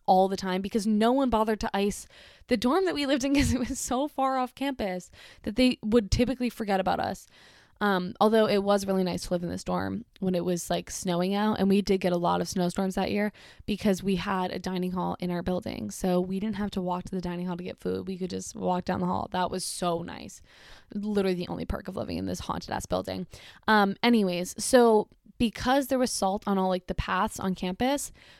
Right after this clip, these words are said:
the bottom of my shoes was literally turning white because there's, like, I don't know, chemicals in the salt, and they were, like, dyeing the fabric on my shoes. Love that. So I had just gotten back to my room. My shoes are slushy and gross. You're probably like, "Maddie, we don't fucking care," but I promise this has a point.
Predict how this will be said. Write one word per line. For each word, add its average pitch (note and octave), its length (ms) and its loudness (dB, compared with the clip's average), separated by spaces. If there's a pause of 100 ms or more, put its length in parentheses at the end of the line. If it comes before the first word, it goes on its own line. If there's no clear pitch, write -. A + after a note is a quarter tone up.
(240)
the G#3 160 2
bottom F#3+ 420 4
of A3 120 2
my G#3+ 160 4
shoes F#3 480 4
was G3+ 180 0
literally F#3+ 400 -2
turning F#3 380 -2
white F3 340 0
because G3+ 300 -4
there's, F3+ 200 -2
like, F3 300 -2 (260)
I G3 60 -2
don't A3 80 2
know, F#3 220 4
chemicals F3+ 440 -2
in F#3+ 60 -2
the F3+ 80 -2
salt, F3+ 320 0
and G3 100 -2
they F3+ 60 0
were, F3+ 140 0 (420)
like, F3+ 280 -2
dyeing F#3 520 2
the F#3 140 -2
fabric F3 440 0
on F#3+ 60 0
my F3+ 100 2
shoes. F3+ 500 2
Love E3+ 220 -2
that. F#3 280 -2 (520)
So A#3+ 220 2
I A#3+ 60 8
had A#3+ 120 4
just C#4 220 2
gotten C4+ 200 0
back A#3 180 2
to A3+ 100 -4
my A3 80 2
room. F3+ 420 -2
My G3+ 220 0
shoes A3+ 420 2
are G#3 120 -2
slushy F#3 440 0
and F3+ 80 -2
gross. E3+ 320 -6
You're G3+ 60 -4
probably G3 240 0
like, F#3+ 120 0
"Maddie, F#3+ 220 -2
we F#3+ 80 -4
don't F#3 180 -4
fucking F#3 360 -2
care," F#3+ 240 -2
but F#3+ 120 -2
I F#3+ 100 2
promise F#3 580 -4
this - 100 -12
has F3 160 -12
a F#3 60 -16
point. - 280 -10